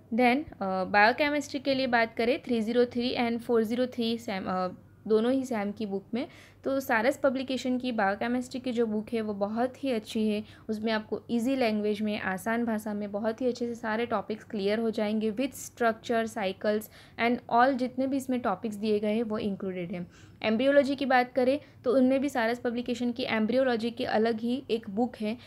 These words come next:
जिनमें सारे टॉपिक्स कवर होते हैं। अ, उसके बाद बात करें यहाँ पर तो दूसरी भी बहुत सारी आपको रेफरेंस बुक्स दी गई हैं जिसको आप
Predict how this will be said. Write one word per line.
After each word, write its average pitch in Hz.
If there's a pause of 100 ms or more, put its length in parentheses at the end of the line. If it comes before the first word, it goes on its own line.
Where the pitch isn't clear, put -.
(160)
जिनमें 233
सारे 214
टॉपिक्स 226
कवर 190
होते 180
हैं। 175 (460)
अ, 196
उसके 220
बाद 285
बात 240
करें 254
यहाँ 233
पर 269
तो 226
दूसरी 233
भी 262
बहुत 233
सारी 226 (160)
आपको 202 (380)
रेफरेंस 247 (240)
बुक्स 226
दी 233
गई 233
हैं 240 (340)
जिसको 226
आप 220